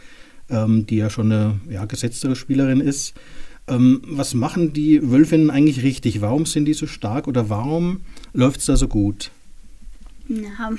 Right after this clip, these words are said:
Speaker 2: man muss schon sagen, dass Wolfsburg in ihrem Kader eine sehr, sehr hohe Qualität hat.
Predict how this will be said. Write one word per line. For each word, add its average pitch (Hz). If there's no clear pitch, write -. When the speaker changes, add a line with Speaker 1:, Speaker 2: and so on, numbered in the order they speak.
Speaker 2:
man 240
muss 247
schon 262
sagen, 269
dass 254
Wolfsburg 247
in 220
ihrem 233
Kader 247
eine 233
sehr, 240
sehr 240
hohe 262
Qualität 254
hat. 262